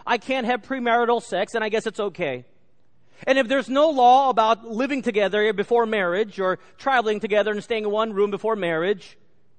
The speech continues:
then I guess it's okay. Peter anticipates what you are thinking, and he writes verse sixteen.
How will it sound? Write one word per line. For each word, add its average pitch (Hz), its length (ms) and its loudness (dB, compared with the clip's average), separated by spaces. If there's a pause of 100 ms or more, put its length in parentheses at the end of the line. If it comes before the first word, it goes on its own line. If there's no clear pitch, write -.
(680)
then 226 320 2
I 269 80 0
guess 247 220 0
it's 294 120 -8
okay. 311 540 -4 (2000)
Peter 202 280 -2
anticipates 170 760 -6
what 165 160 -12
you 165 100 -8
are 147 100 -4
thinking, 143 580 -10 (760)
and 131 100 -12
he 151 60 -8
writes 151 360 -6
verse 135 240 -10
sixteen. 104 500 -20